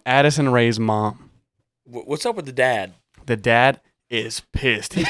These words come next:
Speaker 1: posting
Speaker 2: <laughs>
Speaker 1: all
Speaker 2: He
Speaker 1: over
Speaker 2: made a
Speaker 1: TikTok.
Speaker 2: terrible
Speaker 1: He's posting all
Speaker 2: He
Speaker 1: over
Speaker 2: looks
Speaker 1: TikTok.
Speaker 2: like an asshat,
Speaker 1: He's
Speaker 2: though.
Speaker 1: like, "Why won't Young Gravy put me in a celebrity boxing match?" Hey, he's fucking your ex-wife.
Speaker 2: I did see
Speaker 1: <laughs> He
Speaker 2: uh,
Speaker 1: won.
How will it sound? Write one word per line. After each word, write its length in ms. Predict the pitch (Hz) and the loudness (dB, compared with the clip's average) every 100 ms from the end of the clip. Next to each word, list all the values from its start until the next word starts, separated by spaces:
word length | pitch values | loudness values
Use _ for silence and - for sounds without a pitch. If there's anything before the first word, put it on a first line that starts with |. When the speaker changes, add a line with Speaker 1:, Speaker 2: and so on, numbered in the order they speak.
| 151 | -2
Speaker 1:
posting 360 | 160 151 156 | -2 -2 -6
Speaker 2:
<laughs> 80 | 131 | 0
Speaker 1:
all 200 | 127 139 | 6 6
Speaker 2:
He 40 | 143 | 6
Speaker 1:
over 100 | 139 | 2
Speaker 2:
made 80 | 143 | 0
a 20 | |
Speaker 1:
TikTok. 240 | 143 131 143 | -2 -4 -2
Speaker 2:
terrible 400 | 139 147 139 - _ - - | 0 -2 -8 -14 _ -14 -6
Speaker 1:
He's 140 | 165 | -2
posting 320 | 180 170 147 | 0 0 -2
all 180 | - 123 | 0 2
Speaker 2:
He 40 | 143 | 2
Speaker 1:
over 120 | 139 | 0
Speaker 2:
looks 120 | 311 | -4
Speaker 1:
TikTok. 180 | - 277 | -4 -2
Speaker 2:
like 80 | 160 | 0
an 60 | 127 | 0
asshat, 680 | 131 135 - 117 104 - | 2 2 2 -2 -2 -6
Speaker 1:
He's 140 | 110 165 | -6 -2
Speaker 2:
though. 60 | |
Speaker 1:
like, 180 | 139 127 _ _ | 0 0 _ _
"Why 180 | 117 127 | 4 4
won't 220 | 147 165 135 | 6 4 4
Young 180 | 127 | 2
Gravy 300 | 127 123 143 | 4 2 0
put 220 | 143 147 127 | -2 -2 -2
me 100 | 127 | -2
in 60 | |
a 40 | 135 | -2
celebrity 380 | 131 117 123 | 2 0 2
boxing 320 | 143 143 196 160 | 0 0 2 0
match?" 400 | 113 - - - _ | 0 -4 -10 -12 _
Hey, 180 | - 185 | -2 0
he's 240 | 104 139 - | 0 -2 2
fucking 380 | 202 214 240 214 | 0 0 0 0
your 140 | 131 | 2
ex-wife. 600 | 127 131 - 113 107 98 | 2 0 2 2 0 -2
Speaker 2:
I 80 | 131 | -6
did 220 | 196 143 139 - | -2 -2 -2 -4
see 180 | - - | -6 0
Speaker 1:
<laughs> 40 | |
He 140 | 196 185 | 4 8
Speaker 2:
uh, 40 | |
Speaker 1:
won. 400 | 151 135 117 101 | 10 10 8 4